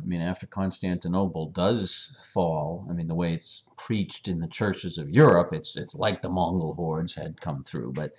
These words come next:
I mean, that's not really what they are. Uh, Orkhan has a long-term strategy,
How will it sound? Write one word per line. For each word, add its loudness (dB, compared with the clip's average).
I -4
mean, 0
that's -2
not 0
really 2
what -4
they -8
are. -4
Uh, 0
Orkhan 4
has 0
a -2
long-term 4
strategy, 0